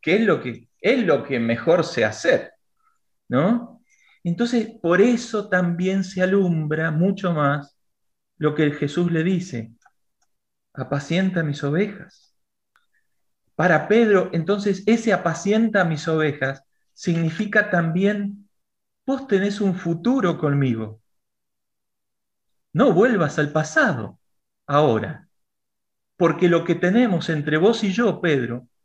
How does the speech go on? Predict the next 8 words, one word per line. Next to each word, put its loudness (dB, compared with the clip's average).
es 0
un 4
futuro. -2
Vamos 2
a 0
hacer 0
algo 6
nuevo. 2